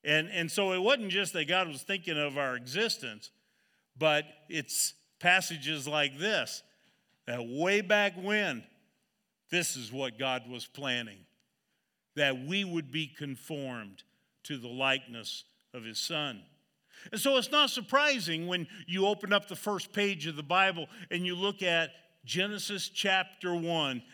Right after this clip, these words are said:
and you come across a verse like verse twenty-seven. It says, "God created man in his own image. In the image of God, he created him. Male and female, he created them." This has always been a part of God's plan.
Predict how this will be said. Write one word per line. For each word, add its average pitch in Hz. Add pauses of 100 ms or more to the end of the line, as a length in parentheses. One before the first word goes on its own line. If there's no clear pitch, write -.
(160)
and 156
you 151
come 165
across 151
a 143
verse 127 (260)
like 135
verse 139
twenty-seven. 131
It 120
says, 135
"God 139
created 147
man 156 (240)
in 170
his 175
own 208
image. 135
In 135
the 139
image 180
of 160
God, 208
he 175
created 156
him. 110 (280)
Male 190
and 175
female, 156
he 139 (280)
created 117
them." 98 (760)
This 165
has 180
always 226
been 147 (240)
a 156
part 165
of 131
God's 151
plan. 151